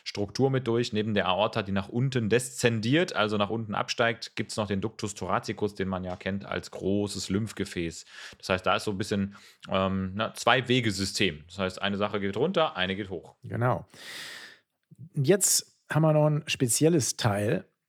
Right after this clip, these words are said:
Speaker 2: ne, da wo, wo Hiati sind und wo Rammen sind, da gibt's bedingt durch den Faserverlauf natürlich auch mal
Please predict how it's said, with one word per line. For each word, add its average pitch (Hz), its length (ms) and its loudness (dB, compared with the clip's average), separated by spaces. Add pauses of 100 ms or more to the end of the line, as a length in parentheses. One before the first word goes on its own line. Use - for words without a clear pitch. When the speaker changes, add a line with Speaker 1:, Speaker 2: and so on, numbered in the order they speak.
(160)
Speaker 2:
ne, 113 280 -2
da 107 260 -2
wo, 104 260 -2
wo 110 200 -6
Hiati 123 520 -2
sind 123 320 0
und 110 200 -4
wo 110 60 0
Rammen 127 400 2
sind, 123 680 0
da 107 140 0
gibt's - 460 -2
bedingt 113 300 0
durch 117 100 0
den 104 140 -2
Faserverlauf 117 640 0
natürlich 104 380 -6
auch 113 120 -4
mal 101 260 0